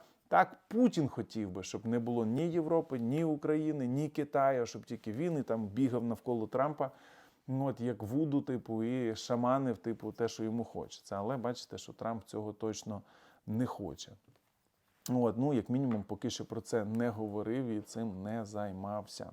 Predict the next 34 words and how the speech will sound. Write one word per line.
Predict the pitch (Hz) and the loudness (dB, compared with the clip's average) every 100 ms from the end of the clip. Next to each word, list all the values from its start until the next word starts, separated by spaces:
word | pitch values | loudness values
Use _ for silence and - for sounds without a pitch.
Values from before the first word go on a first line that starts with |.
| 90 | -12
Тому | - 107 123 | -8 -4 -2
Ель | 107 101 | -2 -4
Паїс | 104 117 151 - - - - - _ | -2 -2 -2 -6 -20 -20 -20 -20 _
поки | 131 - - 147 | -2 -2 2 2
що, | 143 - 139 127 | 2 0 0 0
скажімо | - 120 120 | -2 -2 -2
так, | - 120 - | 2 0 2
нагнітає | 127 127 110 139 - 123 110 104 | 0 2 2 0 4 4 4 0
зайве, | 113 196 214 139 | 2 4 6 4
але, | 135 | 4
знову | 117 147 117 | 0 -2 -2
ж | |
таки, | - 107 | -4 -6
це | - 165 | 2 2
нагнітання | 147 117 117 147 156 | 2 -4 -4 -4 -2
інформаційне | 123 110 117 117 - 139 123 | -4 -4 -6 -6 -2 -2 -2
треба. | - 127 101 - - - - - | 0 0 0 -4 -18 -20 -20 -14
Щоб | - 120 - - | -6 -6 -6 -16
Штати | - 135 117 104 | -2 0 2 0
були | 110 110 | -2 -2
більш | 110 107 113 | -2 -4 -6
мобілізовані, | 104 101 104 120 160 165 156 | -8 -6 -4 2 2 2 -2
щоб | - 120 - | -4 -4 -6
союзники | - 139 147 110 104 | -6 -2 0 -2 -6
були | 107 117 | -4 -4
більш | 101 107 - | -4 -6 -8
мобілізовані, | 110 104 107 147 143 | -10 -6 -4 -4 -4
щоб | - 107 | -6 -8
більше | 104 139 117 120 | 2 2 2 -2
давали | 110 110 107 101 | 0 2 0 -2
зброю | 107 117 107 | -4 -2 -2
Україні, | - 170 170 | -2 -4 -4
щоб | 160 151 | -4 -2
знали, | 160 127 | -2 -2